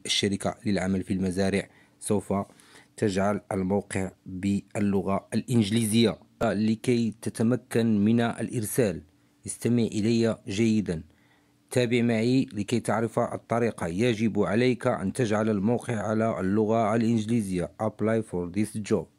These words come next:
سوف تدخل على، تدخل على Apply for job. إذن طريقة الإرسال: To apply for this job، سوف ترسل إلى هذا البريد الإلكتروني باللون الأحمر سيرتك الذاتية. هنا هذا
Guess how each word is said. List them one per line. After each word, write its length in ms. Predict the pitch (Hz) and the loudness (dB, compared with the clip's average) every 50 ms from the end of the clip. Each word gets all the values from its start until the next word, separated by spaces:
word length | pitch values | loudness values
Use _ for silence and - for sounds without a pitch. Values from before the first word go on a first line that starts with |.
| - - | -12 -10
سوف 180 | 87 - - | -10 -10 -10
تدخل 360 | - - 92 - 85 101 98 | -8 -8 -8 -6 -4 -4 -2
على، 340 | 92 90 95 95 95 101 101 - _ _ _ _ _ - | -2 -2 -2 -2 -2 -2 -2 -4 _ _ _ _ _ -6
تدخل 360 | 120 - - - 113 98 85 | -6 -6 -6 -4 -4 -2 -2
على 280 | 85 98 104 107 107 - - | -2 0 0 -2 -2 -4 -6
Apply 340 | 104 - - 113 110 110 113 | -10 -6 -2 -2 0 0 0
for 360 | - - 113 104 98 92 - | -2 -2 -4 -4 -2 -2 -2
job. 80 | 95 80 - _ _ _ _ _ _ - - _ _ _ _ _ - 127 | -2 -2 -4 _ _ _ _ _ _ -20 -20 _ _ _ _ _ -4 -2
إذن 360 | 131 117 131 139 160 156 - - _ _ | 0 2 2 2 2 0 -2 -6 _ _
طريقة 320 | - 143 135 123 - 143 127 - | -2 0 0 0 -2 -2 -4 -4
الإرسال: 520 | - 120 110 104 - - 117 120 131 131 131 - | -4 -4 -4 -2 0 2 2 2 2 0 -2 -4
To 40 | |
apply 380 | 120 127 127 - - 120 113 110 - - | -2 -2 -2 0 0 0 0 0 0 -2
for 120 | 101 95 | -4 -4
this 360 | 95 101 - - - - - 127 | -2 -4 -6 -6 -8 -4 0 2
job، 200 | 127 135 131 - | 4 4 2 0
سوف 260 | - 123 110 - 117 | -2 -4 -4 -4 -6
ترسل 380 | - - 127 117 - - - | -4 -2 -2 -2 -2 -2 -4
إلى 240 | - - 101 104 98 | -2 -2 -2 -2 -2
هذا 280 | 92 90 95 98 98 104 | 0 -2 -2 0 0 0
البريد 440 | 98 90 - 92 - 90 95 95 - - | -2 0 -2 -4 -2 -4 -6 -6 -6 -8
الإلكتروني 640 | 92 - 95 98 95 - - - 87 92 90 87 87 | -6 -4 -4 -4 -4 -4 -4 -4 -2 0 0 0 -2
باللون 540 | 82 - 82 78 80 82 87 92 92 92 95 | -4 -6 -6 -6 -4 -2 -2 -2 0 0 0
الأحمر 760 | 98 101 - - 87 - - - - - - 98 87 87 - | 0 -2 -4 -6 -8 -8 -10 -12 -16 -12 -8 -6 -6 -6 -6
سيرتك 640 | - - - 101 95 92 87 - 101 - - - - - 104 | -10 -8 -6 -6 -4 -6 -6 -8 -8 -10 -10 -12 -10 -8 -8
الذاتية. 640 | 98 87 87 104 101 92 - - 90 90 98 101 98 - - - - - - - _ _ - | -8 -6 -2 -2 -2 -2 -2 -4 -2 -2 -2 -2 -4 -6 -12 -20 -20 -20 -20 -20 _ _ -2
هنا 240 | 104 113 110 92 - - _ _ _ _ - - | 0 2 2 0 -2 -6 _ _ _ _ -8 -4
هذا 400 | 104 104 98 90 104 101 - | -2 -2 0 0 0 -2 -2